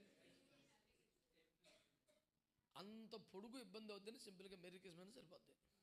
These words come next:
సులువు, బోల్డ్ ఉపాయాలు ఉన్నాయిరా, మీకు తెలుస్తలేదు.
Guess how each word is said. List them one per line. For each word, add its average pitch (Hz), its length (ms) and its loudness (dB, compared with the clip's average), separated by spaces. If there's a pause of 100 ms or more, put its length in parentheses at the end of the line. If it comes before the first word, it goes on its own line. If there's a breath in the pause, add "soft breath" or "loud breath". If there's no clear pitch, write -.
(1160)
సులువు, 269 420 6
బోల్డ్ 202 300 6
ఉపాయాలు 269 380 6
ఉన్నాయిరా, 220 460 2
మీకు 175 220 -4
తెలుస్తలేదు. 165 560 -2